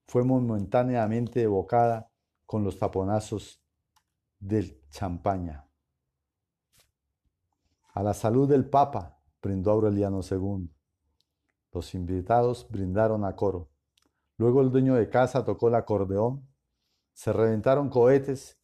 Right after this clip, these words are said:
y se ordenaron tambores de júbilo para el pueblo. En la madrugada,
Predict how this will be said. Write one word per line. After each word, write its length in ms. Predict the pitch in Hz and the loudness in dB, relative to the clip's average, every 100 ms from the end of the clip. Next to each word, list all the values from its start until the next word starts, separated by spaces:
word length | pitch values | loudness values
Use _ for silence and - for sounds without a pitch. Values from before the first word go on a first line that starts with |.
| _ _ _ _ | _ _ _ _
y 80 | 107 | -8
se 140 | - | -2
ordenaron 580 | 113 101 104 113 127 127 | 0 0 -2 0 0 0
tambores 480 | 113 104 104 120 117 | -2 0 4 4 4
de 80 | 107 | 0
júbilo 460 | 123 123 123 113 | 0 0 0 0
para 160 | 101 98 | -2 -4
el 80 | 92 | -4
pueblo. 360 | 110 104 95 90 _ _ _ _ _ _ _ _ _ _ _ _ _ _ | -2 -2 -4 -12 _ _ _ _ _ _ _ _ _ _ _ _ _ _
En 140 | 95 98 | -6 -4
la 80 | |
madrugada, 720 | 98 98 95 95 117 127 127 | -2 -2 -2 0 2 0 -4